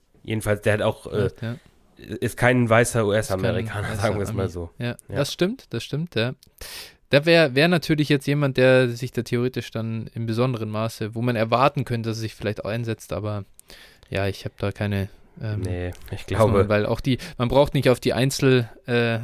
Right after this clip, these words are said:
Speaker 2: einzelnen Motivationen von solchen Mi-, Milliardären hoffen. Das ist, äh, die, die lösen das Problem nämlich nicht.
Speaker 1: Genau.
Speaker 2: Ähm, genau, und, und ja, die alle miteinander hängen zusammen, wählen den N F L Commi-, äh, Commissioner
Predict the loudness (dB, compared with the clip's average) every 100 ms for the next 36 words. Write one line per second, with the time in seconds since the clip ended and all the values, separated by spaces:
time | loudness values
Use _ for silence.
0 | -4 -4 -4 -4 -2 -2 -4 -2 -4 -2
1 | -4 -2 -4 -4 -4 -2 -2 0 -2 -4
2 | -6 -2 0 2 0 0 -4 -10 -12 -8
3 | -8 -10 -14 -12 -14 -16 -20 -20 -20 -20
4 | _ -8 -6 -6 -8 -14 -16 -16 -16 -14
5 | -12 -6 0 2 2 0 -2 -6 -6 -6
6 | -8 -10 -10 -10 -12 -18 -16 -16 -6 0
7 | 2 2 -2 -6 -4 0 2 0 0 -2
8 | -4 -4 -4 -4 2 2 0 -8 -2 2
9 | 4 6 6 6 4 4 4 4 8 8
10 | 8 4 -2 0 0 -2 -2 0 2 4
11 | 2 0 -2 2 2 2 0 -2 -2 -4
12 | -4 -2 0 0 -2 -12 -6 0 2 2
13 | -2 -4 -4 -2 0 0 2 2 2